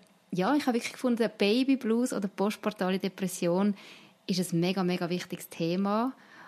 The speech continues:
wo häufig so ein bisschen ein Tabuthema ist, wo man nicht mega viel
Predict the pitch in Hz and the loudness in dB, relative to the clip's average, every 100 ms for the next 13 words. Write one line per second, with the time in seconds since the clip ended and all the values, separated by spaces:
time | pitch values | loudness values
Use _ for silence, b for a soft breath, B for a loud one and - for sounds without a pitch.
0 | B B _ 185 170 180 170 185 214 233 | B B _ -8 0 2 2 2 0 -4
1 | - 190 185 - 160 160 214 233 254 254 | -2 0 -2 -2 -6 -2 -2 0 2 4
2 | 254 - 262 311 202 185 180 208 - 190 | 4 4 0 2 2 2 2 2 0 0
3 | 208 - 214 208 202 - - - - 196 | 0 -2 -2 0 -2 -6 -18 -16 -4 -2
4 | 190 | -2